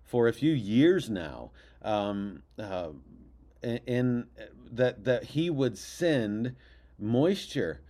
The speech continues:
We've been in a rough situation. Everyone who's listening to this and is from here knows this, right? Um, so these past couple of weeks have been really good for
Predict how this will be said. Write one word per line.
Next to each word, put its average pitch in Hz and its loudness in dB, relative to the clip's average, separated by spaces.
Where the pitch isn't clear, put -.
We've 127 -2
been 131 2
in 123 0
a 120 0
rough 104 2
situation. 151 0
Everyone 127 2
who's 113 0
listening 127 0
to 123 0
this 139 0
and 107 -2
is 101 -6
from 120 0
here 131 2
knows 135 4
this, 76 -8
right? 120 -2
Um, 98 -4
so 123 6
these 131 0
past 143 0
couple 139 2
of 110 2
weeks 147 2
have 139 0
been 123 2
really 147 4
good 107 2
for 104 -4